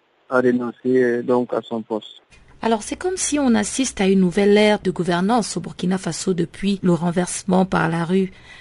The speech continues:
Speaker 2: de Blaise Compaoré. Alors, euh, pour l'équipe en place, euh, selon vous, quel est le message que le peuple donne à cette équipe de transition ?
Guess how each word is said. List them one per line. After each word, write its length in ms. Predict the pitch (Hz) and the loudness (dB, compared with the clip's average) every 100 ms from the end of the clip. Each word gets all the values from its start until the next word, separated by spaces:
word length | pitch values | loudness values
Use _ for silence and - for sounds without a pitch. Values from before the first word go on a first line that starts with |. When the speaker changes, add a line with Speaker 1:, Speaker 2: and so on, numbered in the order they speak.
| - 165 | -10 -2
Speaker 2:
de 100 | 170 | -2
Blaise 300 | 202 175 - | 0 -2 0
Compaoré. 720 | 175 170 165 165 175 185 - - - - | -2 0 0 0 -2 -6 -10 -20 -20 -4
Alors, 360 | 180 180 175 - - | 2 2 0 -8 -6
euh, 60 | |
pour 340 | 190 - 262 262 | -6 0 2 2
l'équipe 420 | 277 - 339 - | 0 0 -2 2
en 220 | 240 190 | 0 0
place, 400 | 185 180 165 - - | 0 0 0 -4 -2
euh, 80 | 185 | -2
selon 280 | - 269 302 | 0 0 0
vous, 140 | 262 | 0
quel 180 | 233 330 359 | -2 -2 2
est 20 | |
le 120 | 240 | 4
message 640 | 196 185 - 226 240 - - | 6 4 2 2 2 -2 0
que 260 | 220 226 - | 2 2 2
le 120 | 190 | -2
peuple 500 | 185 - 233 - 170 | -2 -2 -2 0 -2
donne 280 | - 190 185 | 2 4 4
à 300 | 170 - - | 2 -2 -6
cette 260 | - 180 175 | -6 -6 -6
équipe 240 | - 185 | -6 -4
de 60 | 165 | -4
transition ? 640 | - 165 165 - 175 | -2 -4 -4 -4 -4